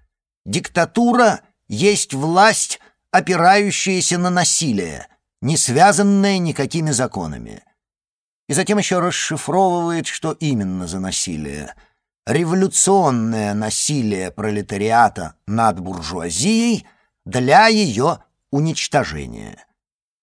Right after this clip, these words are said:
Вот действительно важный для Ленина вопрос. Возможно ли диктатура пролетариата без нарушения демократии по отношению к классу эксплуататоров? К сожалению или к счастью, констатирует Ленин,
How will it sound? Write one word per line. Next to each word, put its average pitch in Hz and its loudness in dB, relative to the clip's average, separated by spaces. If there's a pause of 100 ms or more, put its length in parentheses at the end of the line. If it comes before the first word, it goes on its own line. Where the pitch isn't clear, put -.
(440)
Вот 196 0
действительно 175 -2
важный 147 -2
для 147 -2
Ленина 107 -2
вопрос. 87 -8 (680)
Возможно 160 2
ли 202 2
диктатура 170 -4
пролетариата 160 2
без 139 -2
нарушения 131 -2
демократии 143 0
по 147 0
отношению 151 -2
к - -12
классу 131 0
эксплуататоров? - -6 (440)
К - -16
сожалению 208 0
или 110 -4
к - -14
счастью, 180 0
констатирует 208 0
Ленин, 202 2